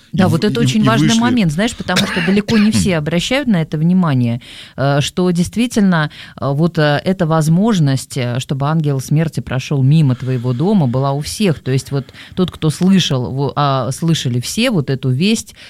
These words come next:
Speaker 1: что надо нанести кровь, э, агнца на косяки домов, э, тот, кто слышал, тот был спасён. Это были не только евреи, но и египтяне, некоторые из них.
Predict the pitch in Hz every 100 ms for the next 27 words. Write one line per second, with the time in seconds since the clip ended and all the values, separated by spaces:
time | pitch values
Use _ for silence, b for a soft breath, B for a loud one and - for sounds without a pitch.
0 | B - 123 170 180 139 131 135 - -
1 | 180 143 147 175 170 131 120 B B B
2 | 143 156 151 - 135 131 143 143 - 131
3 | 120 120 190 214 - B B B 127 135
4 | 135 139 135 131 110 95 - 190 175 -
5 | 160 - 214 320 - 143 127 185 220 175
6 | 190 - 185 - 165 120 120 139 143 165
7 | 185 185 175 175 175 175 185 202 151 151
8 | 160 170 160 180 - 208 156 127 165 165
9 | 135 131 135 151 151 165 123 -